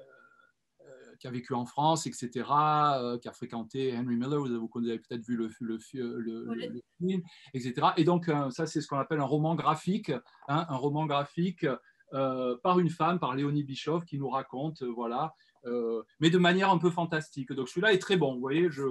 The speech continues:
Speaker 1: je suis pas forcément, euh, alors moi, je suis,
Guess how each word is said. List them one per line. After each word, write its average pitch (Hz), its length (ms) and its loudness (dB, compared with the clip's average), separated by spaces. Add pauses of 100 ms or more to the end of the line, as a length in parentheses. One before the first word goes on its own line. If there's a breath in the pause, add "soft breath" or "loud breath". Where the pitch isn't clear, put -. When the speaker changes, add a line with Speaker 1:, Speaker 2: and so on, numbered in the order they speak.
(480 soft breath)
Speaker 1:
je 131 40 -8
suis 147 200 -6
pas 165 160 4
forcément, 156 880 0
euh, 120 40 0 (220 loud breath)
alors 160 100 2
moi, 226 140 6
je 196 100 2
suis, 170 260 -2